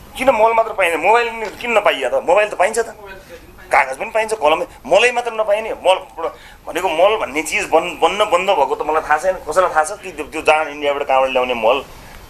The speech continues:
त्यो कम्पनीले मलै बन्द गरिदिया हो कि? त्यो त होइन होला, बेच्नैलाई बनाएको होला। बे-, हामीले किन्न पाइरहेको छैन, किनभने subsidies भन्दा छ, subsidies भनिदिएपछि त्यो आदि थिएँ। मतलब यस-, यस्तो सामान्य, सामान्य कुराहरू छ।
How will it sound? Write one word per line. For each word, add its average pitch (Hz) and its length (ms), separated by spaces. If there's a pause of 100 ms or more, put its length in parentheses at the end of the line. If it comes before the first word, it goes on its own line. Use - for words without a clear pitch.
(140)
त्यो 165 80
कम्पनीले 190 380
मलै 170 240
बन्द 180 200
गरिदिया 156 280
हो 117 80
कि? 156 220 (1300)
त्यो 160 80
त 156 40
होइन 139 220
होला, 190 200 (720)
बेच्नैलाई 202 380
बनाएको 180 320
होला। 127 160 (600)
बे-, - 240
हामीले 139 180
किन्न 147 260
पाइरहेको 143 340
छैन, 131 140 (360)
किनभने 160 360 (240)
subsidies 113 500
भन्दा 98 280
छ, - 80 (300)
subsidies 143 360
भनिदिएपछि 135 400 (380)
त्यो - 180
आदि 165 200
थिएँ। 110 180
मतलब - 220
यस-, - 280
यस्तो - 240
सामान्य, 95 420
सामान्य 82 400
कुराहरू 78 360
छ। - 100